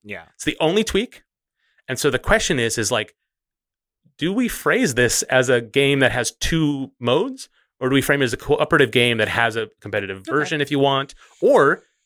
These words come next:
Speaker 2: do we want to, this is a bigger conversation this episode has time for, so we
Speaker 1: Mm.
Speaker 2: won't get into it too deeply, but I
Speaker 1: Sure.
Speaker 2: want first impressions.
Speaker 1: Yeah.
Speaker 2: Could this be a com-, cooperative game that has scores and is com-, it, the competitive version is the default rules?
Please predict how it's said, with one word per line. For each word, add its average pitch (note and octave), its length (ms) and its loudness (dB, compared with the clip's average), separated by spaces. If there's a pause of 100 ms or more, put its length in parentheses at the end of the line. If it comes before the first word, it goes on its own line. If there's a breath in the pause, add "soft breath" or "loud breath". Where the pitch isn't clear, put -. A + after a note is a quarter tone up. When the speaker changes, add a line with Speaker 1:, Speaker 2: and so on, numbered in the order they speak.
Speaker 2:
do C#3+ 100 -4
we D#3+ 140 0
want D#3+ 300 0
to, C#3 500 0
this E3+ 100 -2
is - 60 0
a D#3+ 60 6
bigger D3 200 4
conversation B2 480 0
this G#2+ 160 -2
episode A2 300 -2
has G2 140 -4
time F#2+ 200 -8
for, C3 180 -14
so C3 80 -10
we A2+ 60 -12
Speaker 1:
Mm. G#2+ 40 -10
Speaker 2:
won't C3 140 -4
get C#3+ 120 2
into C3 160 -4
it A#2 100 -6
too A#2 100 -4
deeply, G#2+ 260 -6
but G2+ 120 -4
I A2+ 40 0
Speaker 1:
Sure. A#2+ 80 -2
Speaker 2:
want C#3+ 120 -4
first D3+ 200 -8
impressions. A2 520 -6
Speaker 1:
Yeah. G2+ 220 -8 (400)
Speaker 2:
Could A#3 240 0
this G#3 200 4
be B2+ 440 0 (640)
a C3 260 0 (180)
com-, C#3+ 220 -8 (140)
cooperative E3 500 2
game C3 400 2
that A#2+ 160 4
has B2 340 2
scores G#2 520 0
and G#2 160 -8
is G2+ 140 -8
com-, A2 160 -18 (100)
it, B2+ 180 -4
the A#2+ 120 -4
competitive B2 600 -2 (220)
version A2+ 300 -4
is A#2+ 200 -4
the A2+ 80 -10
default G2+ 380 -6
rules? - 460 -14